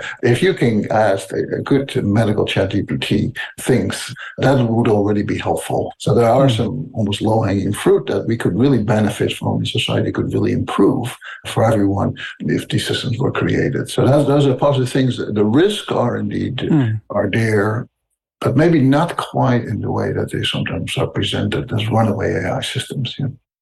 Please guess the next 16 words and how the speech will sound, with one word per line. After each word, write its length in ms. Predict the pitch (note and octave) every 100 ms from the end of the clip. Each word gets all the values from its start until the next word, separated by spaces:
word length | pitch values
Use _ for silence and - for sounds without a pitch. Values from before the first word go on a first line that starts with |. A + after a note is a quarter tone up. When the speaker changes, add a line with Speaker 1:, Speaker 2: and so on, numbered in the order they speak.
| _ -
Speaker 2:
Right. 400 | D3 B2+ A#2 - _ _
And 120 | F3 E3
I 120 | D#3+
think 200 | F#3+ F3+
that's 220 | D#3+ -
inherent 420 | C3+ C#3 C#3+ C#3+
in 200 | C3+ C3
the 80 | B2+
presentation 800 | - C#3 C3 B2+ B2 B2+ - B2
of 160 | A#2 A#2
a 340 | A2 A2+ A2 - -
framework 680 | - C#3 C#3 D3+ A2 A2
like 280 | B2+ B2+ -
the 80 | -
Speaker 1:
Mm-hmm. 100 | -
Speaker 2:
principles, 920 | B2 C3 C3+ C#3+ A#2+ A#2+ B2 A#2 -